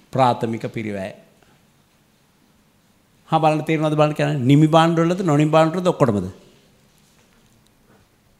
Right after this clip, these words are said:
දැන් කියන්න බැරි නම් වැඩක් නැහැ ජීවිත වල ඈ. නිමි භාණ්ඩ සඳහාද නොනිමි භාණ්ඩ සඳහාම දෙවර්ගයටදම? කියන්න. දෙවර්ගයටම. ඇයි කී කියාවේ එහෙමනේ?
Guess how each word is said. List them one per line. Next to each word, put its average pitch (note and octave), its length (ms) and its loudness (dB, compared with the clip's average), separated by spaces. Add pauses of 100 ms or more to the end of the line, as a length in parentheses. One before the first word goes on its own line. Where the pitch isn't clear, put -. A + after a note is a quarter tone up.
(1300)
දැන් A#2+ 240 -2
කියන්න C3 260 -2
බැරි A#2+ 140 -4
නම් C#3 60 -4
වැඩක් G#2+ 220 -2
නැහැ A#2 180 -6
ජීවිත G2+ 220 -8
වල F#2 100 -6
ඈ. D3 220 -6 (1900)
නිමි C3 300 6
භාණ්ඩ D3 340 0
සඳහාද D3 480 -2
නොනිමි D3 320 0
භාණ්ඩ D3 320 -2
සඳහාම D#3 400 -2
දෙවර්ගයටදම? C#3 720 2 (1040)
කියන්න. G3 320 4 (920)
දෙවර්ගයටම. F3+ 640 6
ඇයි C3+ 180 0
කී D3+ 160 -2
කියාවේ C#3+ 280 0
එහෙමනේ? C4 260 0